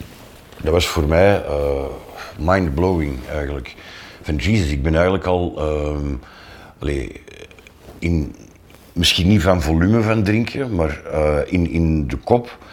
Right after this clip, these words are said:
ben ik al alcoholist sinds mijn twintig jaar." Dus, eh, hé, om, om, om te denken dat je leuker bent, eh, op alcohol of... of, ehm,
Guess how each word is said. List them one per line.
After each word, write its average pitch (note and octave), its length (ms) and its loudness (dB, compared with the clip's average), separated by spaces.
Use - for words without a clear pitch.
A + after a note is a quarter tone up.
ben F2 140 0
ik - 120 -4
al D#2 120 2
alcoholist D#2+ 560 -2
sinds - 280 -6
mijn C#2+ 160 -6
twintig D2 420 -4
jaar." C#2+ 460 -6
Dus, - 420 -10
eh, B1+ 440 -10
hé, D2 140 -2
om, E2+ 220 2
om, C#2+ 480 -2
om C#2+ 360 -6
te - 140 -10
denken E2 260 -2
dat D#2+ 140 -2
je C2+ 140 -2
leuker D#2 320 0
bent, - 420 -6
eh, D2+ 360 -6
op D#2+ 140 -8
alcohol E2 540 -2
of... D2 300 -6
of, - 260 -12
ehm, C#2+ 280 -4